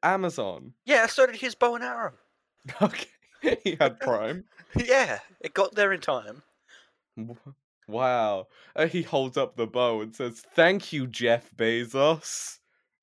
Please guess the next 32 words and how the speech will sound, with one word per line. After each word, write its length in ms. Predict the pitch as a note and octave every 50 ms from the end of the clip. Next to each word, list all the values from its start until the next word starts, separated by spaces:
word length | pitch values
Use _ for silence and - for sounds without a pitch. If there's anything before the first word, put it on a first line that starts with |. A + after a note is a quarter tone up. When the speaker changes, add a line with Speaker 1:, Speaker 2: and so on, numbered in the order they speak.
| F3 E3+ -
Speaker 2:
Does 140 | A#3 A3 G3+
a 40 | G2+
little 140 | G2+ G2 -
Speaker 1:
<laughs> 80 | -
Speaker 2:
kissy 320 | - - G#2+ - - G#2+ G2
face. 440 | - A2 G#2+ G#2+ - - - - - - - _ _ _ - - - _ _ _
Speaker 1:
Yeah. 220 | - D3+ D3+ B2+ G#2+ G2 C3+ - _ _ _ -
Speaker 2:
Both 100 | A#3 B3+ - - - _ _ _ _ _ _ _ _ _ _ _ _ _ _ _ -
Speaker 1:
'Cause 200 | - A#2+ G#2+ F#2+
Speaker 2:
his 60 | -
Speaker 1:
he's 140 | - G#2+ G2+ G#2+
a 60 | G2
villain. 500 | F2 G#2+ A2 G#2+ F#2 D#2+ E2+ D#2+ C2+ B2+ _ _ _ _ _ _ _ B2+ B2
Speaker 2:
He 180 | A#2+ A#2+ B2
is 100 | B2 A#2+
a 40 | A#2
villain, 300 | G#2+ G#2 F#2+ F#2 F#2+ F2+
just 160 | - G#2+ - -
like 120 | G#2+ -
Jeff 200 | - G2+ - _
Bezos. 680 | - F#2+ F#2 F2+ - - - - _ - - - - - _ _ _ _ _ _ _ _ _ _
Speaker 1:
Exactly. 680 | - C3+ C3 - - A#2+ A2 G#2 - - F2 F#2 G#2 A2+ -
The 100 | A#2 B2
main 320 | A#2+ A2+ A#2+ A#2 A#2 A2+ A2
villain 380 | A2 - G#2+ G2+ G#2 G2+ G#2
of 180 | G2 G2+ - _
the 80 | - G2+
world. 460 | F#2 F2+ F2+ - - D3 F2+ - - - - _ _ _ _
Speaker 2:
Jeff 220 | - G3+ B3 -
Bezos 420 | - E4+ D#4 - - C#3+ - - -
does 200 | - A2+ G#2+ G2 -
have 160 | G#2 G2